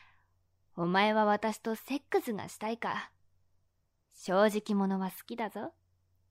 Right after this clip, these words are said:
<laughs> じゃあ、私が上になるからな。お前は勃起したそれを上に向けておいてくれ。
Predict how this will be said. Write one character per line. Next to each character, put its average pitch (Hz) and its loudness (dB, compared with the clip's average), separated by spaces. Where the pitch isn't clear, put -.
<laughs> - -8
じ - 6
ゃ 262 10
あ、 - -10
私 277 8
が 403 10
上 370 8
に 359 6
な 339 10
る 330 4
か 208 0
ら 180 -6
な。 185 -6
お 190 0
前 214 4
は 220 4
勃 202 -2
起 247 -2
し - -8
た 262 2
そ 247 -2
れ 247 4
を 247 4
上 214 0
に 269 4
向 254 2
け 285 2
て 311 2
お 330 6
い 339 2
て 294 0
く - -10
れ。 - -12